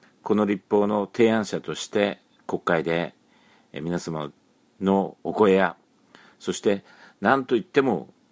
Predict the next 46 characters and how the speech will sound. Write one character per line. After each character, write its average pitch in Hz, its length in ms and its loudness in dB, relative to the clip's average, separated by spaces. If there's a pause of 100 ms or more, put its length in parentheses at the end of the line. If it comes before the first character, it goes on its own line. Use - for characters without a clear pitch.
地 - 180 -2
域 92 160 -6
防 92 200 2
災 95 240 0
力 85 220 -6
の 78 140 -10
核 - 280 -2
で 123 100 6
あ 92 60 0
る - 160 -14 (760)
消 98 240 4
防 92 160 2
団 80 180 -6
の 76 80 -10
皆 87 220 -2
様 87 260 -4
を 69 140 -12 (720)
日 95 100 0
本 117 220 2
全 95 160 0
体、 95 300 0 (240)
地 - 160 0
域 95 120 -2
全 95 220 0
体 120 220 4
で 117 280 0
支 - 160 -10 (120)
え 85 120 4
る、 85 160 -2 (720)
そ 107 220 2
う 107 60 4
い 110 140 2
う - 20 -4
仕 - 180 -10
組 87 200 0
み 90 40 4
を 92 260 0
作 - 200 -12
っ - 20 -12
て - 160 -12
ま 71 140 -10
い 73 60 -10
り 69 40 -10
ま 73 100 -10
し - 120 -12
た。 - 100 -20